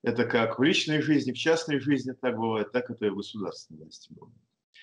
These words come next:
Что касается объявленной реформы госаппарата, ну, мы уже имеем довольно существенные изменения. Мы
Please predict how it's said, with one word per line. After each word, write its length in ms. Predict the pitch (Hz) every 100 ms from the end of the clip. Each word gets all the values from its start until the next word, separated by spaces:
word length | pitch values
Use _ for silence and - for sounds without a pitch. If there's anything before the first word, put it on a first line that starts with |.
| - - - _
Что 200 | - 220
касается 580 | 220 - 196 190 - 160
объявленной 460 | 151 175 165 143
реформы 460 | 139 - 156 143 131
госаппарата, 760 | 135 139 139 156 190 214 214
ну, 160 | 117 147
мы 160 | 185 196
уже 380 | 180 135 160
имеем 640 | 160 151 160 160 123 95 - _ _ _ - - _
довольно 360 | 117 135 131 117
существенные 840 | 117 135 - 120 - 95 92 104
изменения. 600 | 113 170 214 220 202 196 - - _
Мы 160 | 160